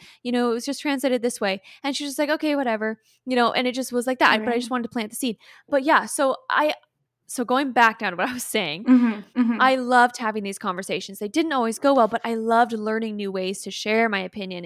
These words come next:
Speaker 1: and to grow. And anyways, um, not always with the goal of changing their mind, but just planting the seed of truth and sharing another perspective.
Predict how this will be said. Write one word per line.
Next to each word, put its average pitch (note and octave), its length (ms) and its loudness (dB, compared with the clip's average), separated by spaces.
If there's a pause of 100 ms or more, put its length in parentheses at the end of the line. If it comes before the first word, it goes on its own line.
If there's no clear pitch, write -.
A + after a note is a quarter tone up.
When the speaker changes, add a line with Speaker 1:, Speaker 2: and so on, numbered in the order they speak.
Speaker 1:
and G#3+ 220 -8
to G#3 80 -12
grow. G3+ 400 0
And G#3+ 300 -8 (920)
anyways, A#3 540 0
um, A3 420 0
not E4 220 4
always A#4 200 4
with E4+ 120 0
the D4 80 -2
goal B3+ 200 4
of A#3+ 100 0
changing A3+ 560 -4
their G3+ 180 -2
mind, C#4 340 2
but A#3 100 -4
just C4+ 200 -4
planting A3+ 440 -4
the G#3 80 -4
seed G3 220 -10
of G3+ 100 -6
truth F#3+ 380 -4
and G3 140 -8
sharing F3 260 -4
another D#3+ 160 -8
perspective. - 680 -8